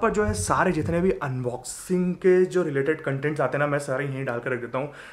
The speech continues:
जब ये unboxing complete हो जाती है, यहाँ पड़े रहते हैं। और यार बिल्कुल बताऊँ तो इनको साफ़ करने की भी इच्छा नहीं होती, क्योंकि हर हफ्ते जो है,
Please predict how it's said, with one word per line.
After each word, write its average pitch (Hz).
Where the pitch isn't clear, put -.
जब 135
ये 139
unboxing 139
complete 143
हो 151
जाती 143
है, 139
यहाँ 139
पड़े 127
रहते 131
हैं। 143
और 127
यार 131
बिल्कुल 127
बताऊँ 131
तो 139
इनको 131
साफ़ 117
करने 135
की 131
भी 135
इच्छा 135
नहीं 135
होती, 135
क्योंकि 143
हर 147
हफ्ते 151
जो 151
है, 147